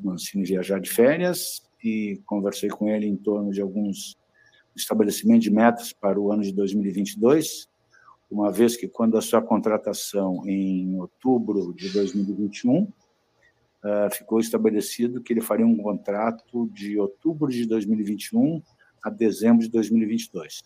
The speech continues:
Então, hoje pela manhã, eu ratifiquei este contrato através do estabelecimento de algumas metas, que são de economia interna, essas metas,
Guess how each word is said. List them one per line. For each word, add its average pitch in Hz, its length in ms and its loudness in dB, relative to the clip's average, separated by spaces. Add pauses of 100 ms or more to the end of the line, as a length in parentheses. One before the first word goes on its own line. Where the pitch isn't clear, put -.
(140)
Então, 113 720 0
hoje 113 260 2
pela 113 280 0
manhã, 120 440 4 (960)
eu 107 220 0
ratifiquei 117 800 0
este 117 180 0
contrato 110 720 -6 (140)
através 110 580 2
do 110 80 -12
estabelecimento 110 600 -4
de 110 80 0
algumas 107 340 2
metas, - 640 -4 (840)
que 101 80 -12
são 110 420 0
de 98 100 -2
economia 107 440 0
interna, 117 340 0
essas 101 240 -4
metas, 113 500 -6